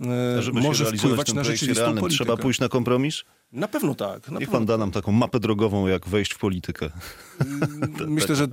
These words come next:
Speaker 1: myślę, że nie ma, y, doskonałego wzorca. Y, taka, tych map jest bardzo, bardzo wiele i każdy, y, y, mapę kreśli po swojemu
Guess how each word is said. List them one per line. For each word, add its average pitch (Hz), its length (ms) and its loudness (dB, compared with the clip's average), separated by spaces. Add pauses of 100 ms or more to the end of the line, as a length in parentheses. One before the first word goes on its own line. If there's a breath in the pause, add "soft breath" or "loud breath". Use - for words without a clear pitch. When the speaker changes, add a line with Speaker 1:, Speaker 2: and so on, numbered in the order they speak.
Speaker 1:
myślę, 139 420 2
że 139 140 4
nie 156 120 4
ma, 120 280 4
y, 107 40 -2 (880)
doskonałego 117 720 0
wzorca. 110 600 0 (260)
Y, - 20 -6
taka, 120 420 0
tych - 200 -2
map 123 260 0
jest 117 300 -4
bardzo, 110 320 0
bardzo 110 300 0
wiele 98 440 0
i 127 260 -6
każdy, 131 400 -6
y, 120 1400 -4
y, - 20 -4
mapę 120 380 -2
kreśli 123 360 -6
po 107 140 -8
swojemu 113 560 -2